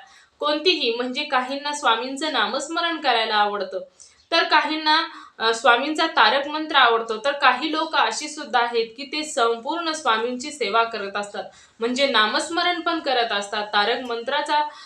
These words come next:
तारक मंत्र पण जप करत असतात, त्याचबरोबर श्री स्वामी चरित्र सारामृत या ग्रंथाचं देखील पठण करत असतात आणि नित्य सेवा दररोज करत असतात.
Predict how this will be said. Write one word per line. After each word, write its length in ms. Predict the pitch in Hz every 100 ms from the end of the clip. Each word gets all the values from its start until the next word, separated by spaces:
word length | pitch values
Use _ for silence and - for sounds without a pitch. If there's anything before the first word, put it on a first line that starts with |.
| - 240
तारक 300 | 247 320 311
मंत्र 360 | 330 339 381
पण 220 | 381 359
जप 240 | 277 294 294
करत 260 | 240 233 226
असतात, 340 | 208 - 208 -
त्याचबरोबर 840 | 226 226 214 214 220 226 226 226 226
श्री 260 | 254 277
स्वामी 340 | - 233 240 262
चरित्र 440 | 247 262 302 311
सारामृत 520 | 302 240 254 262 247 220
या 140 | 226
ग्रंथाचं 600 | 226 220 202 202 247 247
देखील 460 | 214 208 - 208 196 - - _ -
पठण 340 | 262 262 311 320
करत 320 | 285 247 233
असतात 380 | 208 226 208 208
आणि 260 | 208 247
नित्य 400 | 254 311 311 359
सेवा 380 | - 262 220 226
दररोज 540 | 214 233 220 233 233
करत 320 | - 208 208 202
असतात. 320 | 185 190